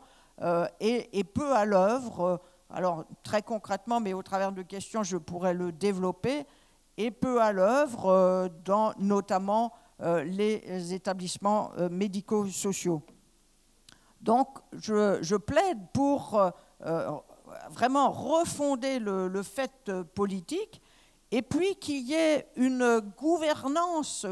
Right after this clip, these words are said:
qui articule et qui impulse aussi de, des orientations politiques, mais surtout qui, euh, comment je dirais, euh,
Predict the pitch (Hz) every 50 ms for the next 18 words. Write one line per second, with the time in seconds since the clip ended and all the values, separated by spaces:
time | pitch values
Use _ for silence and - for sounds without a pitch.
0 | 185 - - - 269 269 269 254 - - - 277 269 254 - - 277 277 277 262
1 | 233 214 196 196 185 175 - - 190 170 - - 247 240 214 - _ _ _ _
2 | _ _ - 208 262 311 320 - - 339 359 370 330 269 - - - 233 208 202
3 | 185 - - - 220 233 - - - 277 277 285 262 196 - - 196 196 190 175
4 | 160 170 170 190 185 175 175 214 196 214 214 214 208 - 202 202 - - 226 214
5 | - 202 202 202 196 190 - 302 370 381 - - _ _ _ _ _ _ - 202
6 | 247 277 247 - - 165 - - - 294 294 - - - - 392 415 392 403 -
7 | - 269 277 285 277 240 - _ _ _ _ - - - 185 185 190 202 190 -
8 | 247 254 262 254 208 240 262 - 294 285 277 254 - - - - 196 208 202 196
9 | 202 190